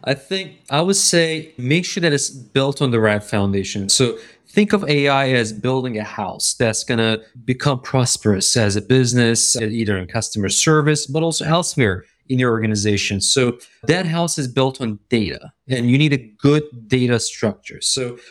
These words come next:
what I mean by that is the traditional analogy, garbage in, garbage out. If you're putting bad data in,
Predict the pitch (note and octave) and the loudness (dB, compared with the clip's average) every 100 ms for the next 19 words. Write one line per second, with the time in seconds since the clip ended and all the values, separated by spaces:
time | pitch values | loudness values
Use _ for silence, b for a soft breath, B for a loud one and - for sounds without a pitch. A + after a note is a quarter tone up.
0 | B D#3 F3 F3 F3+ D#3+ D#3 D3 C3+ B2 | B 0 4 4 4 4 4 2 4 4
1 | A#2+ - A#2 G#2 - D3+ D#3 C#3+ B2 B2 | 2 0 -4 -6 -6 -4 0 0 2 2
2 | A#2+ A2 G#2+ A#2+ B2 A#2 A#2 A2+ A2 G#2 | 0 -2 0 0 0 0 0 0 0 2
3 | G#2 G2 G2+ F#2+ F2+ G2 - C3+ - F#3 | 0 0 0 0 0 -2 -2 -4 2 4
4 | D#3+ A#2 C3 C#3 B2 C#3 C3 A2 G#2 C3 | 4 2 -2 -2 0 2 2 2 2 0